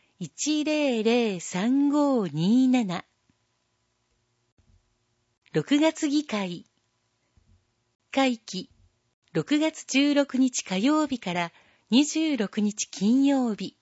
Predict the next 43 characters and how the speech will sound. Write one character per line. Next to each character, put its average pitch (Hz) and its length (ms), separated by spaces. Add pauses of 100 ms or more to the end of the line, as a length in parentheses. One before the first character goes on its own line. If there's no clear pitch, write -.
(520)
午 262 120
前 294 400
十 302 300
時 240 180
開 190 280
会 277 300
予 269 120
定。 175 460 (640)
土 170 120
曜、 294 300
日 185 420
曜 269 220
は 180 120
除 143 360
く。 - 220 (1400)
一 185 140 (120)
般 285 200
質 - 280
問 220 240
は、 170 220 (400)
六 247 260
月 311 320
十 302 280
九 285 140
日 240 280
金 254 340
曜 285 200
日 208 140
か 165 140
ら 165 160 (440)
二 285 160
十 311 260
三 269 340
日 240 240
火 151 180
曜 240 340
日。 - 200 (920)
常 233 260
任 311 480
委 320 40
員 302 100
会 202 280
は、 175 200